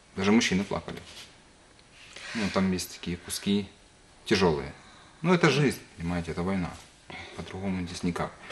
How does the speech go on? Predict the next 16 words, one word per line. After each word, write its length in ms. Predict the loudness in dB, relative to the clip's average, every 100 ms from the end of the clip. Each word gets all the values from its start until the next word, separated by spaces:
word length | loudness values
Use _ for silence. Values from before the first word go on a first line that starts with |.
| -10 -10 -4
Просто, 220 | 0 6
может, 300 | 8 8 4
после 260 | 0 4 4
этого 160 | 4 0
кто-то 200 | 0 0
задумается, 640 | 2 2 2 2 -2 -8 -10 -18 -20 -20 -20 -20 -20 -20 -20 -14 -12 -10
стоит 440 | 0 2 2 -2
ли 100 | -10 -12 -16 -20 -20 -6
поддерживать 640 | -2 4 4 2 -4 -8 -12 -20 -20 -20 -20 -20 -20 -20 -20 -20 -20 -20 -20 -20 -20 -20 -8
ту 140 | 0 2
или 120 | 4
иную 280 | 4 2 0
сторону. 420 | -4 -6 -6 -10 -14 -20 -20 -20 -20 -20 -20 -16 0
Сделать 300 | 8 8 8
какие-то 240 | 0 0
выводы. 420 | 0 0 -2 -6